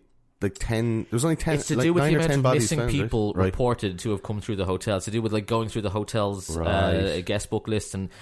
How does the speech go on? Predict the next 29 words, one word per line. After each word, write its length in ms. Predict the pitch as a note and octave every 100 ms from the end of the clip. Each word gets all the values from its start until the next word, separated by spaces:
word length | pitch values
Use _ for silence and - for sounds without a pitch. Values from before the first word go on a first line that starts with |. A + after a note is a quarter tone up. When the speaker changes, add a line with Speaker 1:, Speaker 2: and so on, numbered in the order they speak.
| - -
Speaker 2:
being 140 | G#2
able 140 | G#2
to 100 | F#2+
verify 400 | G2 G2+ G2+ G2+
people 320 | F#2 G2 G2+ F#2+
that 100 | F#2
are 40 |
still 200 | - G2
alive, 400 | F2 F#2 A2+ C3
basically, 280 | B2+ B2 B2
off 100 | G#2
the 80 | F#2+
hotel 280 | F#2+ G#2 G#2+
list 160 | G2+
and 100 | A#2+
that 40 | A2+
Speaker 1:
Hmm. 40 | G2+
Speaker 2:
aren't. 180 | A2 - - - - -
So 240 | - A2
very 300 | G#2 C3+ C#3+
hard 160 | D3 C3+
number 160 | A#2+
to 40 | G2+
track 180 | A2
down. 120 | A#2+ F#2+
He, 400 | - F3 G3 E3 -
Holmes, 440 | C3+ D#3 D3 A2
uh, 420 | - A2+ G#2+ G#2 -
actually, 480 | A2 - A2+ G#2